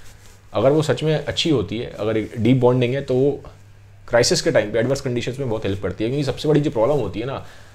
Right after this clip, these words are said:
इंसान के साथ एडवर्स कंडीशन में वही होती है, उसके पास बात करने के लिए कोई नहीं होता, वो अकेला अंदर ही अंदर घुटता रहता है, अकेले अंदर घुट घुट के मर जाता है।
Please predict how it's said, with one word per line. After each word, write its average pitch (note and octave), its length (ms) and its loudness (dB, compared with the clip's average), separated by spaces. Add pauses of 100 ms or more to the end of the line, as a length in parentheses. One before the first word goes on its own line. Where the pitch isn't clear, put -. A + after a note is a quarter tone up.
(220)
इंसान A#2 280 -2
के A#2 60 -2
साथ G#2 320 -4
एडवर्स A2 220 0
कंडीशन A2+ 300 -4
में A#2 80 -6
वही B2 100 0
होती G#2+ 200 0
है, - 20 0
उसके C#3 140 -2
पास B2+ 80 0
बात G2 240 2
करने A2 180 -6
के A2 60 -4
लिए G#2+ 80 -10
कोई G2 120 -4
नहीं G2 100 -4
होता, E2 260 -10 (400)
वो A2+ 80 -4
अकेला B2+ 220 2
अंदर B2 160 0
ही B2+ 60 0
अंदर B2+ 120 0
घुटता F#2 280 -4
रहता A2+ 200 -2
है, A#2 120 -2
अकेले A2+ 360 -4
अंदर A2 280 -4
घुट G2+ 180 -2
घुट G#2 180 -4
के - 60 -6
मर F#2 160 -4
जाता D2+ 240 -8
है। - 80 -16